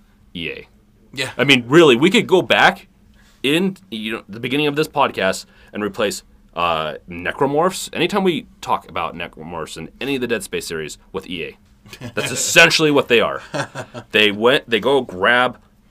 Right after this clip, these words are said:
Speaker 1: good humans and turn 'em into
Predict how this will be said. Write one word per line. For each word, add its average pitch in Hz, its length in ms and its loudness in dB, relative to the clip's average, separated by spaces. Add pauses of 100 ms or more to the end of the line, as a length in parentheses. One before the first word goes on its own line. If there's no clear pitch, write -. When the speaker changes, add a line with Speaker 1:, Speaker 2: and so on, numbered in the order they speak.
(160)
Speaker 1:
good 233 240 2
humans 214 560 0 (200)
and - 120 -10
turn 123 240 -2
'em 135 100 0
into 120 560 0